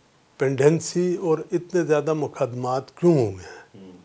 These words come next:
Speaker 1: अगर हम देखें तो आप, अ, हैरान हो जाएंगे कि सिर्फ हमारे जो फिफ्टी टू से फिफ्टी फ़ाइव परसेंट मुकदमात हैं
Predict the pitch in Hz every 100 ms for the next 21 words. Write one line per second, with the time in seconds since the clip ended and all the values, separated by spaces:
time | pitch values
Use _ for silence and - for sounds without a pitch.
0 | _ _ _ _ _ _ _ _ - 143
1 | 202 185 170 151 135 143 - 202 190 185
2 | 160 165 170 165 - 185 151 143 131 123
3 | 156 139 180 180 131 120 127 127 127 160
4 | - - _ _ - 156 - 175 196 190
5 | 185 156 139 139 165 156 156 - 139 -
6 | 160 - - 196 190 - 165 - 131 -
7 | 135 - 147 208 - 151 - 156 147 139
8 | 127 131 120 120 120 120 - 117